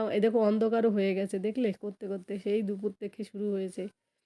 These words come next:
ভাবিগুলো অনেক কষ্ট করেছে। এই দেখো আমারটা প্যাক করা হয়ে গেছে, এই যে এটা আমার। তো প্যাক করে এসে বাড়ি যাবো, এসে আবার ভাবিটা বলছে, "চলো একটু হাত পা সেঁকে নিই", এইসব বলছিলো, বাচ্চাগুলো ছোটাছুটি করছিলো।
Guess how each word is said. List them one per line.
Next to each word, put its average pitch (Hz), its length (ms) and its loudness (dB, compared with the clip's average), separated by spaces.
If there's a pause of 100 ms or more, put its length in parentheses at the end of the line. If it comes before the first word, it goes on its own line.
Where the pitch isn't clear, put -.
(240)
ভাবিগুলো 202 440 -2
অনেক 208 240 0
কষ্ট 202 240 -8
করেছে। 196 220 -2
এই 202 60 0
দেখো 190 200 -2
আমারটা 190 300 -4
প্যাক 190 240 -6
করা 196 180 -6
হয়ে 190 160 -4
গেছে, 185 200 -6
এই 190 80 0
যে 190 80 0
এটা 185 220 -4
আমার। 170 240 -4 (1160)
তো 214 80 -6 (560)
প্যাক 214 240 -4
করে 220 220 0
এসে 226 200 2
বাড়ি 208 220 4
যাবো, 214 200 2 (100)
এসে 208 220 0
আবার 202 220 0
ভাবিটা 202 300 0
বলছে, 214 180 -2
"চলো 202 200 2
একটু 202 200 -6 (600)
হাত 196 240 -4 (140)
পা 214 200 -6
সেঁকে 208 500 2
নিই", 226 180 6 (200)
এইসব 208 300 2
বলছিলো, 208 340 2
বাচ্চাগুলো 208 480 -2
ছোটাছুটি 208 480 -4
করছিলো। 220 400 -2